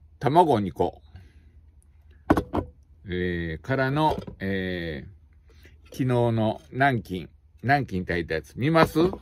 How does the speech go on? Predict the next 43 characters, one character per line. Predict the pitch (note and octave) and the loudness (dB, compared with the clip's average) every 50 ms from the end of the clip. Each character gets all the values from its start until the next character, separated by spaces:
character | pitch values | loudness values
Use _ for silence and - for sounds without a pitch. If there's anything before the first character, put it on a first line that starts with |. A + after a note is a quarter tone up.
| - - - - - _ - - - - - - - - - - - - | -12 -14 -14 -14 -20 _ -20 -20 -20 -20 -20 -20 -20 -20 -20 -20 -12 -4
見 | B2+ D#3+ F#3+ F3 B2 F#2+ | 0 0 2 4 4 2
い | |
ひ | F2 F2+ | 2 0
ん | F2+ F#2 | 0 0
ね。 | G2 F#2+ E2 D#2 - - _ - _ _ _ - _ - | 0 0 0 -2 -6 -14 _ -20 _ _ _ -20 _ -4
見 | - B2+ D#3 | 0 2 4
ま | E3+ E3+ D#3+ | 6 6 6
す？ | - - D#3+ E3+ F#3+ F#3+ - _ - - - - - - - - - - - - - - | 4 4 2 2 2 2 -4 _ -16 -14 -14 -14 -14 -18 -20 -20 -20 -16 -10 2 2 4
見 | A#2+ G3 A#3+ A3 D3+ | 4 4 2 2 2
い | F#2 | 2
ひ | E2+ E2 | 2 0
ん | E2+ F2 | 0 2
ね。 | F#2 G#2+ A2 - - _ - - - - - - - - - - - - - - | 2 0 0 0 -6 _ -14 -14 -12 -12 -12 -10 -4 0 0 2 0 0 -2 0
見 | B2+ D#3+ | 0 4
ま | F3 F3 E3+ | 6 6 6
す？ | D#3 - - F#3 F#3+ G3 - - - - - - - - - | 6 4 2 0 0 0 -8 -20 -20 -20 -20 -20 -20 -20 -20
<laughs> | - - - - - - G3+ C3+ - - A#3+ | -20 -20 -20 -10 4 6 6 6 6 4 6
見 | A3 F3 D3 | 6 6 6
せ | - - F#4+ E4 | 10 8 8 8
た | D#4+ D#4 F#3 D#3 | 10 8 8 8
い | B2+ C3+ B2+ | 8 4 2
ん | A2 A2 | 0 2
か | - A2+ G#2+ | 4 4 2
い。 | F2 - D#3+ D#3+ - - A3+ G#3 F3 - - - - - - - - - - | 2 0 -4 -6 -4 -2 -2 -2 -2 -6 -14 -20 -20 -20 -12 -10 -10 -8 -2
こ | - C3+ | 0 2
れ | C3 C3+ C3 | 2 2 4
ね、 | C#3+ D#3 D#3+ E3 - - - - | 4 4 2 6 4 2 2 4
も | A2+ A2+ A#2 A2+ A2+ A2 | 0 2 2 4 2 2
う | |
南 | - A#2 C3+ D3+ D3+ C#3+ C3 A2 | 2 2 2 2 2 2 0 -2
京 | - A2 F#2+ F#2 | -2 -2 -2 -2
も | F2+ F2+ F2+ F#2+ | -2 -2 -4 -4
鍋 | F2+ F2 F#2 G2 G2 A2 G#2+ | -4 -2 0 0 4 4 2
越 | G2 G#2+ G#2+ G2 | 4 2 0 -2
し、 | - C3+ - - | -2 -6 -8 -6
半 | - D3+ E3+ E3+ E3 D#3 | -2 2 4 4 4 4
分 | D#3+ D#3 D3 | 4 4 4
呼 | C#3+ | 4
ば | C#3 C3+ C3 | 4 4 4
れ | B2+ | 4
ま | B2 A#2 | 2 2
し | G#2 - | 0 0
た。 | - - - | -4 -8 -8